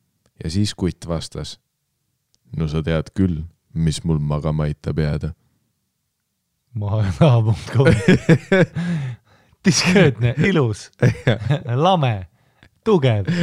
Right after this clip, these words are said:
Speaker 1: Ja, ja siis ma viskasin kuuma kohvi näkku talle. Woo!
Speaker 2: <laughs> Tugev, diskreetne, ilus, slim.
Speaker 1: No, kuna mul endal olid päevad, siis seksi anda ma talle ei saanud.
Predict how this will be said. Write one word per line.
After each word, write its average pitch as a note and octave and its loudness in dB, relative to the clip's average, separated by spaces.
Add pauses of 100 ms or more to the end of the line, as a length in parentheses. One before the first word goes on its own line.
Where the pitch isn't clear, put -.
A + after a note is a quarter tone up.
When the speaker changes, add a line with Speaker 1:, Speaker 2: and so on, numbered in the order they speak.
(140)
Speaker 1:
Ja, B2 6
ja G#2 4
siis G2+ 2
ma G2 -2
viskasin F#2+ -2
kuuma G2 2
kohvi F2+ -2
näkku F2+ -4
talle. D#2+ -8
Woo! F4+ 8 (220)
Speaker 2:
<laughs> D#3 0
Tugev, A3+ 4 (120)
diskreetne, F3 0 (360)
ilus, F3 2 (100)
slim. F#3+ 2 (1800)
Speaker 1:
No, E2 2 (140)
kuna G2 2
mul F#2 2
endal F#2+ 0
olid E2 -2
päevad, E2+ -2 (340)
siis - -6
seksi G#2 -4 (380)
anda E2+ -4
ma F2 -4
talle D#2+ -4
ei D#2 -6
saanud. E2 -6